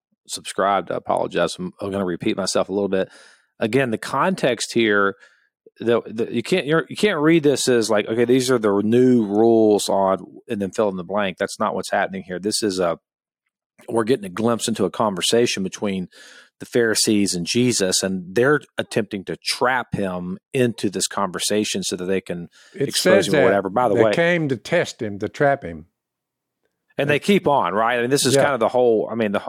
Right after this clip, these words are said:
Speaker 1: all the Gospels, it's like, it's like the, it's like one trap or at least attempt after another to trap Jesus. And then it's like, okay, here's the trap.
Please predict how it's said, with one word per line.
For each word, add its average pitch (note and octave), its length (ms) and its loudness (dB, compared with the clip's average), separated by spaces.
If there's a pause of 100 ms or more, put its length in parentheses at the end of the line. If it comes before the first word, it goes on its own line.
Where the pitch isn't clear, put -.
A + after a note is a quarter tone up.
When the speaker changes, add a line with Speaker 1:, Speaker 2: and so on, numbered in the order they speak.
Speaker 1:
all C3 200 2
the A2+ 80 0
Gospels, A#2+ 500 0
it's G2 160 -2
like, G#2 220 -2
it's - 200 -8
like A2 220 0
the, G#2 340 0 (280)
it's A#2+ 200 -4
like B2 120 2
one B2 420 0 (300)
trap A#2+ 380 0 (220)
or F#2+ 220 -2
at F#2+ 240 -6
least G#2+ 240 -2
attempt - 500 -6
after G#2+ 240 -4
another G2 320 -2
to F2+ 120 -10
trap - 240 -4
Jesus. F2 500 -6 (380)
And G#2 100 0
then G2 140 2
it's F#2 160 -2
like, G2 200 -2
okay, G2 300 -2 (300)
here's D3 240 2
the E3+ 100 -2
trap. A#2+ 460 2